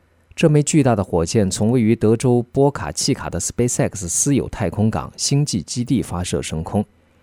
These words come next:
原定在发射后三分钟跟第一节推进器分离，但是分离并没有发生，于是在空中爆炸。尽管这次星舰的试射没能走完全程九十分钟的试飞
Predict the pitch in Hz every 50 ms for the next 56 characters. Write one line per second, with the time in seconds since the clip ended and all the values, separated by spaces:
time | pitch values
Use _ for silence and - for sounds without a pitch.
0 | _ _ _ - 120 127 151 156 170 147 123 - 123 107 101 - 120 123 123 -
1 | 143 110 - 107 87 85 - 113 113 113 - 123 117 117 - 127 131 220 - _
2 | _ _ _ - 151 143 143 - 156 147 143 147 143 - - 85 92 - - 123
3 | 120 117 - 117 90 82 - 87 80 - - 101 104 95 76 67 76 - - _
4 | _ _ _ _ - - - - 156 139 - 143 123 - 143 139 123 101 107 107
5 | - 151 117 92 82 80 87 78 71 73 - 85 82 87 - - 107 107 - _
6 | _ _ _ - 95 104 120 - - 123 92 - 98 82 76 - - - 92 90
7 | 87 - 98 98 92 98 67 - - 90 80 58 - _ _ _ _ _ _ _
8 | _ _ _ _ _ - - 160 165 170 156 123 120 - 135 120 - 127 110 -
9 | 135 135 127 147 131 107 98 - - 120 104 - - 101 90 87 - 110 135 143
10 | 139 143 147 - 95 82 80 85 85 92 95 - - 95 98 120 123 - 95 90
11 | 101 110 - - 95 69 57 - - 98 92 - 113 113 113 131 127 113 87 76
12 | - - 95 87 82 - 104 107 110